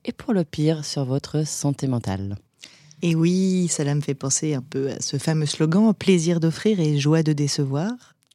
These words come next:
Speaker 1: T'as ripé là aussi, c'est pas « plaisir d'offrir et joie de recevoir » ?
Speaker 2: Ah, bah, je ne sais pas, peut-être que c'est un petit peu les deux, parce que finalement, si on s'est dit que c'était intelligent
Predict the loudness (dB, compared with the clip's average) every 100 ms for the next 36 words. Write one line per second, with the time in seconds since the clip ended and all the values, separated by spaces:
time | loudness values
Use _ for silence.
0 | -8 -2 0 2 2 2 0 -8 -6 -4
1 | -6 _ _ -2 2 2 2 0 -2 -4
2 | -6 -4 -2 0 0 2 0 -2 -2 -2
3 | -4 -14 _ -10 -10 -12 -16 -6 -2 -2
4 | 0 0 0 0 0 0 0 -2 -4 -2
5 | 0 0 0 -2 2 2 2 0 2 2
6 | 2 0 0 0 0 0 0 2 2 4
7 | 4 4 0 -2 -2 0 0 0 -4 -6
8 | -2 -2 -2 -4 _ _ 0 2 2 2
9 | 2 0